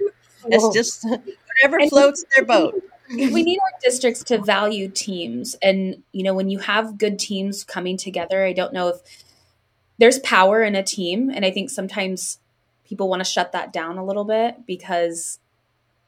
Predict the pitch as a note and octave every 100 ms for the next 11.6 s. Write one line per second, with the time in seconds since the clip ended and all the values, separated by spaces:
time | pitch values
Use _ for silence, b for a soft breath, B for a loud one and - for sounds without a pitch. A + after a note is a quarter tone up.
0 | _ _ - F#3+ F3 F3+ F3 E3+ F3+ F3+
1 | G3 A3+ A#3+ - B B B B B A3
2 | G3 F#3+ G3+ F#3 - _ _ G3 G#3+ A#3
3 | C4 B3 G3+ - - _ _ _ _ _
4 | _ _ _ - - D4 E4 E4+ D4+ C4+
5 | A#3 G3 C#4 F4+ - - G3 G#3+ F#3 F#3+
6 | - G3 - G3 F#3 G3 G3 F#3+ F3+ E3
7 | E3+ - D3 - F#3+ - G3+ G#3+ F#3 A3+
8 | D#4+ D4+ C4+ C4 A#3 A3 A3 C4 D4 C4
9 | A3 G3+ G#3+ G3 A#3+ C4 C4 - A3+ G#3
10 | G#3 G3 - F3+ E3+ D4 B3+ F#3+ G#3 G3+
11 | G3+ F3 D#3 D3+ -